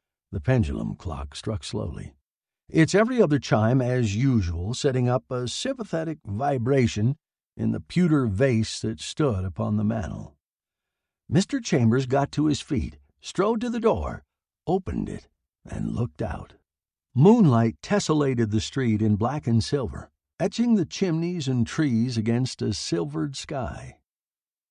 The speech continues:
But the house directly across the street was not the same. It was strangely lopsided, its dimensions out of proportion, like a house that suddenly had gone mad.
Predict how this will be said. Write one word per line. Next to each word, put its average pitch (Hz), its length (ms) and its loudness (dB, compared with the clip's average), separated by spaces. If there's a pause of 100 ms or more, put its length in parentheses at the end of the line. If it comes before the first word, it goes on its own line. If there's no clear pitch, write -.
(200)
But 131 300 -8
the 123 100 -4
house 208 420 -6
directly 110 480 -6
across 143 460 -8
the 98 100 -8
street - 640 -8
was 113 320 -10
not 170 300 -6
the - 120 -12
same. - 720 -10 (640)
It 170 180 -2
was 170 180 2
strangely 151 840 0 (120)
lopsided, 175 1000 -4 (360)
its 127 260 -2
dimensions 160 760 0
out 127 160 0
of 147 120 -6
proportion, 165 600 -4 (680)
like 151 340 -8
a 180 80 -2
house 135 600 -8
that - 260 -10
suddenly 170 560 -2
had 135 200 -4
gone 185 360 0
mad. - 560 -6